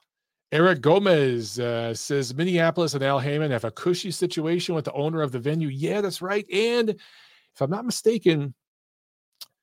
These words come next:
the owner of the venue, do they know somebody at the W B A? Or I, th-, there's some sort of connection through the W B A as well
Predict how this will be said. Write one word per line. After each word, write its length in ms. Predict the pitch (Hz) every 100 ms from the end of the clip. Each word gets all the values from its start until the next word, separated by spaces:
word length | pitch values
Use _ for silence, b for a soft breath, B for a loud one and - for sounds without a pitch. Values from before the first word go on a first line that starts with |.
| _ _
the 100 | 160
owner 300 | 170 254 254
of 60 |
the 60 | 196
venue, 500 | 139 190 202 202 202
do 120 | 151
they 180 | 156 147
know 560 | 139 160 202 226 233 202
somebody 420 | - 208 196 202
at 100 | 180
the 80 | 180
W 380 | 180 180 190
B 280 | 175 175 175
A? 300 | 170 170 165
Or 260 | 143 127 123
I, 80 | 139
th-, 340 | 156 156 156
there's 180 | 156 147
some 280 | - 226 226
sort 280 | - 214 180
of 280 | 143 -
connection 640 | - 160 147 160 - 160 143
through 200 | 156 160
the 100 | 139
W 360 | 123 139 135 127
B 220 | 120 131
A 160 | 127
as 180 | 113 -
well 420 | 127 120 107 98